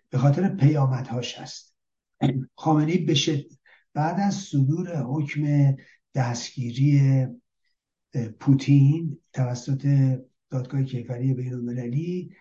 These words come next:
خامنه‌ای به شدت ترسیده. چرا پوتین دست-، چرا پوتین در واقع محکوم ش-،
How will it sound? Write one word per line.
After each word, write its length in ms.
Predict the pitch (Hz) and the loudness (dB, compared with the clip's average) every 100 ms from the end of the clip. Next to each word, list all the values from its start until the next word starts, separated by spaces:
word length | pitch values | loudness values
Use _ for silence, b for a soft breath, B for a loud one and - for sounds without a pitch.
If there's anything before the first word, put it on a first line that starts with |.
| b b | b b
خامنه‌ای 460 | - 131 135 143 180 | 0 4 6 4 2
به 180 | - | 0
شدت 540 | 135 - 135 - 160 - | -2 0 -2 -2 -6 -4
ترسیده. 640 | 135 - - 98 - - _ _ _ _ _ _ b b b _ _ _ - | -6 -8 -12 -14 -14 -20 _ _ _ _ _ _ b b b _ _ _ -8
چرا 300 | - 196 185 | 0 2 2
پوتین 360 | 175 139 160 | 0 2 2
دست-، 360 | 147 135 - _ _ | 2 0 0 _ _
چرا 340 | - 190 185 | -2 0 0
پوتین 520 | - 135 135 123 - - _ _ _ _ _ _ - | 0 0 2 2 0 -12 _ _ _ _ _ _ -6
در 180 | 131 | -4
واقع 500 | 120 117 117 120 104 - _ b b b - | -2 -4 -6 -8 -10 -14 _ b b b -6
محکوم 540 | 135 131 117 - 143 139 | 0 0 0 0 2 2
ش-، 160 | - | 0